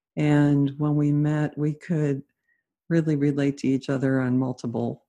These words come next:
dimensions. Tina is someone who was very connected to the spirit world from childhood.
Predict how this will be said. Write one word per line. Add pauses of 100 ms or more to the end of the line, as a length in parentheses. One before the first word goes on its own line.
(120)
dimensions. (380)
Tina
is
someone
who (140)
was
very
connected
to
the
spirit
world
from
childhood.